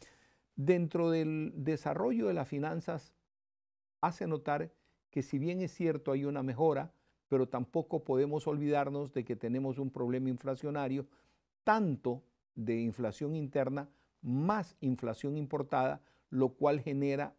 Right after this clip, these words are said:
un encarecimiento de las tasas, eh, financieras, de las tasas sobre los créditos, que van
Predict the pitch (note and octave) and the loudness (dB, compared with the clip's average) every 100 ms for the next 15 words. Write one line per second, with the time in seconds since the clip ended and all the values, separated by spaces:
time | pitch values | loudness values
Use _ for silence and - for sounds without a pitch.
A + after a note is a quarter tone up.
0 | _ C#3 C#3 C#3+ C#3 B2+ B2 - A#2+ C3 | _ -4 -2 -2 0 0 0 0 0 2
1 | C3+ B2+ B2+ B2 _ _ _ A2+ A#2 A2 | 0 0 -2 -6 _ _ _ -4 -2 -2
2 | - - B2+ B2 C3+ B2 - _ _ _ | -4 0 0 0 -2 -4 -6 _ _ _
3 | _ _ A#2 G#2+ G#2+ E3+ E3+ D3 C3 C#3 | _ _ -4 -2 -2 -2 0 -2 -2 0
4 | C3+ C3+ - _ _ _ - A#2 A2+ - | 2 0 -4 _ _ _ -6 -2 -2 -2
5 | C3 B2+ B2+ A#2+ - - C3 C3+ C3 B2 | -2 -2 -4 -8 -14 -6 -2 0 -2 -4
6 | - B2+ B2 B2+ C3 _ _ _ _ _ | 0 0 0 -2 -8 _ _ _ _ _
7 | _ E3 D3 D3+ F3 | _ 0 2 2 0